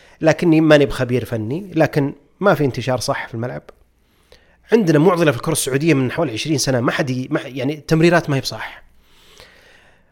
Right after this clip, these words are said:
ما في أحد ي-، أو، أو ما، ما ودي أعمم، لكن ما عندنا أحد يرفع عرضيات صح. يعني واحدة من بين كل عشرة تطلع صح، الباقيات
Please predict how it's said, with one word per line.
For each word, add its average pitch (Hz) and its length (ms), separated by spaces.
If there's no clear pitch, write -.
ما 175 180
في 185 180
أحد 165 300
ي-، 156 380
أو، 131 840
أو 131 440
ما، 147 140
ما 139 120
ودي 131 220
أعمم، 139 400
لكن 143 460
ما 170 240
عندنا 220 240
أحد 165 200
يرفع 143 340
عرضيات 120 480
صح. - 440
يعني 131 360
واحدة 147 280
من 143 220
بين 147 180
كل 147 220
عشرة 135 300
تطلع 127 260
صح، - 320
الباقيات 135 460